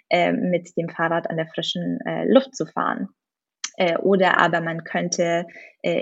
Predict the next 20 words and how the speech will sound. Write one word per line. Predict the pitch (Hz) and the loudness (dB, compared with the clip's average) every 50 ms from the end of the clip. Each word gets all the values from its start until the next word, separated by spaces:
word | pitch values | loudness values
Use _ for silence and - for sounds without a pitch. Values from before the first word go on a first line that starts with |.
| - | 2
innerdeutsche | - 208 202 185 175 165 - 170 165 170 170 - - 175 160 | 2 2 4 2 2 2 2 2 2 2 0 -2 -4 -4 -4
Flüge | - - - 240 262 269 214 - 165 170 185 214 - - | -4 -4 2 4 4 4 6 4 2 2 2 0 0 0
auch | 170 180 - | -4 -6 -4
durch | - 185 180 - | -6 -8 -8 -2
Bahnfahrten | - 233 247 285 285 285 - 156 156 160 - - 175 160 | 0 2 2 2 0 -2 -2 0 0 0 0 -2 -8 -6
ersetzen, | - - 160 160 156 156 156 _ _ - 214 240 302 - - - - - - - _ _ | -4 -6 -2 0 0 -2 -2 _ _ -2 0 0 0 -2 -6 -20 -20 -20 -20 -20 _ _
äh, | - 180 180 175 | -4 -2 -2 0
die | 180 185 165 | 0 0 0
dann | 180 170 165 170 | 0 -2 -2 -2
netto | 175 196 202 - - 196 185 | -2 -4 -4 -2 -2 -2 -2
sogar | 170 175 165 170 165 165 | -2 -2 -2 -2 -2 0
weniger | 165 170 175 170 160 165 160 156 | -2 -4 -4 -4 -2 -2 -2 -2
kosten. | 160 - - 180 - - - _ _ - 190 185 - - _ _ _ _ - - | -4 -4 -6 -6 -6 -6 -12 _ _ -12 -10 -10 -10 -12 _ _ _ _ -12 -10
Ähm, | 165 165 - - 190 190 _ _ _ - | -8 -8 -8 -8 -10 -12 _ _ _ -4
Zeit | 190 185 196 220 240 233 - | -2 2 2 2 0 0 -2
beispielsweise | - 185 180 - - - 180 - - 175 170 170 170 175 175 170 | -2 -2 -2 -4 -8 -8 -8 -6 -4 -2 -2 -2 -2 -2 -2 -2
und | - - 180 180 - | -2 -4 -6 -4 -4
manchmal | 170 165 165 - - - - - - | -6 -6 -6 -6 -4 -4 -4 -2 -2
auch | - 185 - - _ | -4 -6 -8 -8 _
Geld, | - 165 165 170 - - 202 - | 0 0 2 2 0 -2 -6 -8